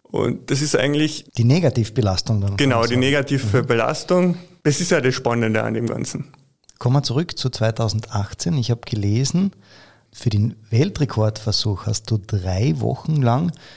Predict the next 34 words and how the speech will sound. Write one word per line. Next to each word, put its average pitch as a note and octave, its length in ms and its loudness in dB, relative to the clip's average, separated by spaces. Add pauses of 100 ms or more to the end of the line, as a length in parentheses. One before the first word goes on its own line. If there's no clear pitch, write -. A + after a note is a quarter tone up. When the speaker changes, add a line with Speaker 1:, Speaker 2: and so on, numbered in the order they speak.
(240)
Speaker 2:
mehrere B2+ 460 2
Stunden C#3 480 2
am A2+ 240 -2
Tag - 480 -6
trainiert. A2 640 2 (560)
Also G#2+ 180 2 (400)
jetzt - 240 -4 (260)
meine A#2 220 4
Frage A2+ 340 2
an G#2+ 100 2
dich, C3+ 260 -2
nur B2+ 480 6 (160)
in A#2+ 280 4
diesen D3 320 4
drei A#2+ 280 2
Wochen F#3+ 440 2
oder C3+ 600 2
muss C3+ 240 -2
man C3 160 2
dafür A2+ 260 0
dann B2 220 4
doch B2+ 200 0
schon B2 260 2
länger A2 340 0
trainieren G#2 360 0
als G#2 340 -2
drei G2+ 240 -2
Wochen G#2+ 260 -2
am G#2 100 0
Stück - 320 -4
und G#2 160 -2
dann G2+ 160 -2
dafür G2 420 -2
intensiv? A2 560 -4